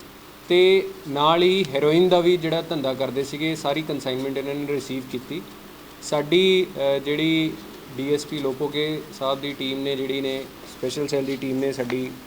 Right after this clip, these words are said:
ਨਾਕਾਬੰਦੀ ਕਰਕੇ ਪੰਜ ਦੋਸ਼ੀ ਜੋਬਨ ਵਾਸੀ ਰਣਗੜ੍ਹ, ਗੋਰਾ ਵਾਸੀ ਰਣਗੜ੍ਹ, ਜਸਪ੍ਰੀਤ,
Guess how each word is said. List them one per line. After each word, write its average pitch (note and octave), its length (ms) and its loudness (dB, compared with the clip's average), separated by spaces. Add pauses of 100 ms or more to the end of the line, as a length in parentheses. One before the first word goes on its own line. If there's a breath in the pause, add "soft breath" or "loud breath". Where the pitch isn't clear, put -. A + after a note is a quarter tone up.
(180)
ਨਾਕਾਬੰਦੀ C#3+ 500 0
ਕਰਕੇ D3+ 360 0
ਪੰਜ E3+ 380 2
ਦੋਸ਼ੀ D#3 460 0 (640)
ਜੋਬਨ D#3+ 500 6 (840)
ਵਾਸੀ C#3+ 360 4
ਰਣਗੜ੍ਹ, E3 460 6 (160)
ਗੋਰਾ E3+ 440 8
ਵਾਸੀ E3+ 340 2
ਰਣਗੜ੍ਹ, D3+ 440 4 (320)
ਜਸਪ੍ਰੀਤ, F3+ 600 4